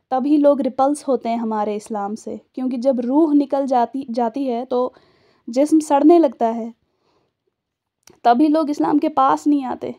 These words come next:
क्योंकि दूर रहकर ही हमारी वजह से जो स्टेंच आती है उन तक,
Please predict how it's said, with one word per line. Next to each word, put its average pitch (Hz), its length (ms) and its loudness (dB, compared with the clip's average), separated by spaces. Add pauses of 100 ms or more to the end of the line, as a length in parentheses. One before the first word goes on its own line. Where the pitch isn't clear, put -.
(300)
क्योंकि 285 320 -2
दूर 285 380 2
रहकर 311 380 2
ही 349 100 2
हमारी 294 420 -2
वजह 269 260 -2
से 302 140 -6
जो 294 180 -2
स्टेंच 311 540 -2
आती 254 320 -2
है 240 220 -6 (1000)
उन 302 220 4
तक, 240 200 2